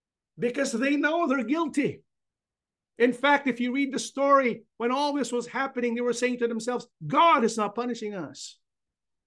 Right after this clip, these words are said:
This is why this is happening." They were stunned to realize that Joseph was standing there in front of them. "Please come closer,"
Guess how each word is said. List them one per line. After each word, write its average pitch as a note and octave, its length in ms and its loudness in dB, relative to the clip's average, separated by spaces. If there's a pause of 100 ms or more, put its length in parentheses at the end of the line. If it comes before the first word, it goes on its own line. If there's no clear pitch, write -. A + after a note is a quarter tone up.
(300)
This D3 160 -10
is D#3 140 -8
why E3 140 -2
this D#3+ 100 -4
is D3+ 160 -6
happening." C#3+ 460 -6 (440)
They F#3 100 6
were A#3 120 10
stunned D4 520 2
to G#3+ 100 2
realize G3 500 0
that F#3 140 -10
Joseph F#3+ 560 0 (920)
was - 120 -20
standing E3+ 760 -10
there F2+ 260 -18 (440)
in C3 100 -8
front F3+ 340 -12
of D3 80 -10
them. G#2+ 240 -16 (2250)
"Please A3+ 260 2
come A#3+ 240 0
closer," B3 640 2